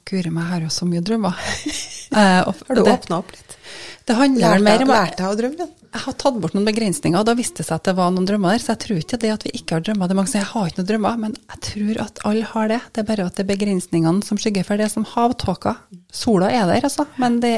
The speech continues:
Speaker 1: er havtåka som skygger for, men vi har alle inni oss, jeg tror, når vi er født, så er vi, er vi født med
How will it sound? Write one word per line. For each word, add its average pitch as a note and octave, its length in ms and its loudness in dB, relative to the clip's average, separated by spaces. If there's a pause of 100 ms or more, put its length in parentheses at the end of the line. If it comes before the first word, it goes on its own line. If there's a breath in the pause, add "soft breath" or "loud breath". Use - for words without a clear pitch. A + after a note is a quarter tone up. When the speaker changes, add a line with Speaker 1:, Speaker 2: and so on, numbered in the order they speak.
Speaker 1:
er A3+ 560 2
havtåka A3 400 0
som A3+ 160 -2
skygger A#3 240 0
for, C#4 240 2
men A#3+ 240 2
vi A3+ 240 0
har A3+ 240 0
alle B3+ 300 4 (840)
inni B3+ 320 4
oss, A#3+ 160 -4
jeg A3 240 -4
tror, A3+ 160 -2 (400 loud breath)
når A3+ 320 4
vi A#3+ 60 4
er - 100 -10
født, - 320 -4 (400)
så - 240 -6
er G#3 240 -2
vi, F3 80 2 (1040)
er F#3+ 160 0
vi E3 80 2
født - 400 -8
med G3+ 400 2